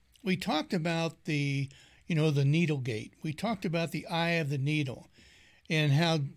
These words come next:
there was a, a metaphor Jesus used. He said, "You know, it's easier for a camel to go through the eye of a needle than it is for a rich man to enter into the kingdom of heaven."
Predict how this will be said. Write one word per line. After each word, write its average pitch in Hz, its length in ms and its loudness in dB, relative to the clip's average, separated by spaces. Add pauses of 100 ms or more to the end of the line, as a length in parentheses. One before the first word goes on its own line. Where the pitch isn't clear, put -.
(120)
there 214 120 -2
was 240 200 -2
a, 147 360 0
a 165 120 -2
metaphor 160 600 2
Jesus 139 480 0
used. 160 260 0
He 135 60 -2
said, 147 220 -4
"You 175 100 -2
know, 156 100 -2
it's 147 120 -6
easier 175 440 2
for 147 360 -2
a 127 80 -2
camel 170 480 0
to 127 100 -6
go 143 200 -2
through 135 200 -4
the 143 120 -2
eye 151 160 -2
of 147 100 -2
a 131 60 -6
needle 156 280 -4
than 139 180 -4
it 139 100 -2
is 147 160 -4
for 143 160 -8
a 135 40 -4
rich 175 280 -4
man 165 280 -6
to 151 80 -6
enter 151 260 -4
into 160 200 -4
the 160 100 -6
kingdom 190 340 -2
of 208 80 -6
heaven." 302 300 -4